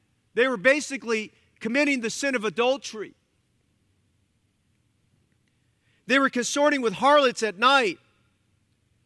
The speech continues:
or other worse relationships outside of marriage.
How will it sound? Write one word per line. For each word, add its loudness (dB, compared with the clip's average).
or 2
other 4
worse -2
relationships -4
outside -4
of -8
marriage. -2